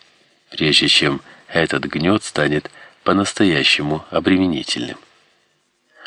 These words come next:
Кто не отменяет отплытие, тому уже не отменить плавание. Кто не умеет захлопнуть дверь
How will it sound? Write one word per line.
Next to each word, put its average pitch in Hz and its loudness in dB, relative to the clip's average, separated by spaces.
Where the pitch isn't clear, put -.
Кто 82 4
не 80 4
отменяет 80 -2
отплытие, - -2
тому 87 4
уже 104 4
не 95 4
отменить 98 0
плавание. 67 -2
Кто 78 0
не 80 0
умеет 85 2
захлопнуть 76 -2
дверь 95 2